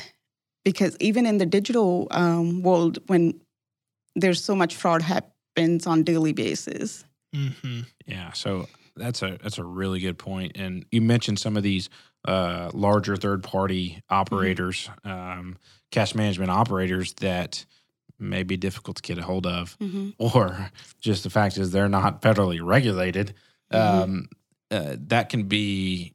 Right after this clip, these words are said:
Speaker 3: that can be a cumbersome and scary process if, if fraud,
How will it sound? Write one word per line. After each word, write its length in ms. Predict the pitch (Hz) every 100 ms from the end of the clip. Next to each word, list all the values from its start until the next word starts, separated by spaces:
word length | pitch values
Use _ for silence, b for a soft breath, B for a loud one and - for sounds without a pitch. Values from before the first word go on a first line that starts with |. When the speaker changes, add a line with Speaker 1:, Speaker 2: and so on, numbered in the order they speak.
| _
Speaker 3:
that 140 | 107
can 100 | 147
be 120 | 127 101
a 60 |
cumbersome 640 | 95 117 117 113 107 98 92
and 160 | 101 95
scary 280 | - 123 123
process 600 | 117 139 156 95 92 101
if, 240 | 95 - -
if 140 | 123
fraud, 580 | - 113 110 101 95